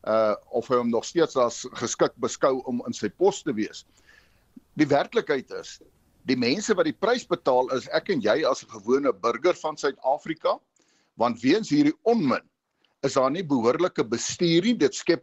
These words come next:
onsekerheid by ander lede binne in die polisiediens en daardeur word die effektiewe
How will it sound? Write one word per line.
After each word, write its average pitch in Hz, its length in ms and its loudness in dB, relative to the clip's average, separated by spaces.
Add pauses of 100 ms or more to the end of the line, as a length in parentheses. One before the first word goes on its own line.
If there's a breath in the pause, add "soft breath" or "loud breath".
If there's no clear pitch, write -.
onsekerheid 139 880 0
by 113 140 0 (120)
ander 214 240 2
lede 123 420 0
binne 117 400 -2
in 214 100 0
die 202 120 -6
polisiediens 113 840 0 (380 soft breath)
en 127 220 2
daardeur 117 640 -2 (380)
word 120 200 0
die 135 140 -2
effektiewe 156 800 0